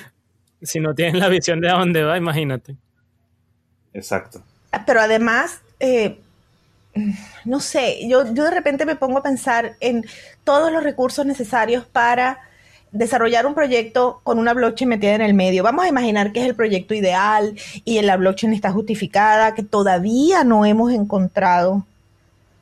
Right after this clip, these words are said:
Speaker 3: algo que lo justifique distinto al dinero. Em,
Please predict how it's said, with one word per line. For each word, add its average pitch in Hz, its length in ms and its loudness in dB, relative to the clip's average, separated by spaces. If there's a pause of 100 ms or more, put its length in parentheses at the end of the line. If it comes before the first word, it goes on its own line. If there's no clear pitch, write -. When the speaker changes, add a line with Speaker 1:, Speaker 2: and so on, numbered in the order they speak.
(180)
Speaker 3:
algo 220 400 2
que 254 100 -2
lo 202 80 2
justifique 208 800 -4
distinto 208 580 0
al 196 120 2
dinero. 156 500 -4 (840)
Em, 196 760 2